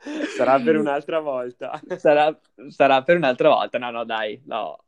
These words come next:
Speaker 2: Grazie, hai risposto, hai risposto bene.
Speaker 1: <laughs>
Speaker 2: È importante per te la musica, Alex?
Speaker 1: La musica è molto importante e mi accompagna sempre, sia in quei venticinque minuti contro vento che mi faccio per andare e tornare in ufficio.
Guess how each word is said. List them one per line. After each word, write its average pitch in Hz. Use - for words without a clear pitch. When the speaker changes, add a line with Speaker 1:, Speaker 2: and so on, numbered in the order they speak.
Speaker 2:
Grazie, 131
hai 120
risposto, 123
hai 104
risposto -
bene. 160
Speaker 1:
<laughs> 175
Speaker 2:
È -
importante 185
per 139
te 143
la 147
musica, 143
Alex? -
Speaker 1:
La 123
musica 180
è 180
molto 170
importante 180
e 190
mi 180
accompagna 135
sempre, 120
sia 165
in 170
quei 170
venticinque 160
minuti 160
contro 156
vento 151
che 143
mi 139
faccio 143
per 139
andare 135
e 139
tornare 139
in 139
ufficio. 165